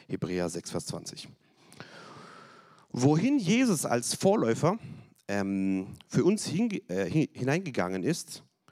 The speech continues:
der nach der Ordnung Melchisedeks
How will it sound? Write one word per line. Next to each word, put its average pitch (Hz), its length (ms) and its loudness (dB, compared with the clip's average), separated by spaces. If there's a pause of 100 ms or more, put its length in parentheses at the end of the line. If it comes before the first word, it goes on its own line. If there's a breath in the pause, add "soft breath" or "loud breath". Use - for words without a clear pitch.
(480 soft breath)
der 120 240 -2
nach 127 220 -2
der 120 240 -2 (120)
Ordnung 220 500 4
Melchisedeks 151 1040 -2